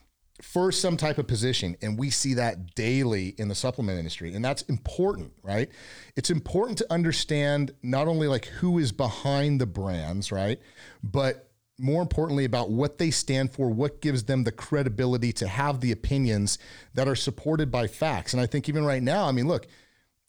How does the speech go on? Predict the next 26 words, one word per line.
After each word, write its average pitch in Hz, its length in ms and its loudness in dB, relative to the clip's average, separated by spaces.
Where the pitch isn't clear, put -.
I'm 156 100 2
not 170 140 2
gonna 131 140 2
get 123 120 2
into 175 300 2
it 95 80 0
here, 107 180 2
but 110 260 -2
there's, 143 400 0
you 117 120 -2
know, 104 260 0
a - 100 -16
couple 147 200 0
brands 202 280 2
out 147 200 0
there 127 280 2
and 110 160 2
there's 127 200 2
some 156 180 -2
owners 156 600 2
who 117 360 2
are 107 300 2
in 113 100 2
some 110 140 0
deep 120 180 0
shit - 340 0